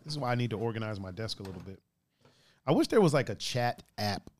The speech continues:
or Instagram that I could just open up and have the chat, like, on this screen, just like,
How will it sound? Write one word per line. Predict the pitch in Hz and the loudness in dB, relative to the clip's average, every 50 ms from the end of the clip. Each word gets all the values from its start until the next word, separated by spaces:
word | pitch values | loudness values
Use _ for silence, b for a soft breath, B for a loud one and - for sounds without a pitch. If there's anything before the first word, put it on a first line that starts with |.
| - - 113 104 | -18 -14 -12 -10
or | |
Instagram | - 101 101 95 - - 104 90 95 92 85 80 85 95 | -8 -8 -8 -6 -8 -8 -10 -10 -10 -12 -12 -12 -12 -12
that | 95 90 | -10 -10
I | 92 95 | -10 -8
could | - 101 | -8 -8
just | 95 101 92 - | -8 -8 -8 -2
open | - 113 107 - 110 104 | 0 0 2 2 4 4
up | 107 101 - 101 | 4 2 2 0
and | 98 90 | -2 -2
have | 92 104 98 82 | 0 -2 -2 -2
the | 95 87 | -2 0
chat, | - - - 107 98 98 - - | 2 2 2 0 -2 -4 -6 -10
like, | 95 92 - - | -10 -10 -10 -10
on | 104 104 90 92 | -12 -12 -12 -10
this | 92 101 - | -6 -2 0
screen, | - - - 107 95 90 87 | 0 0 -2 -6 -8 -8 -10
just | 82 - - - - | -12 -12 -12 -10 -8
like, | 90 175 165 - | -8 -10 -10 -6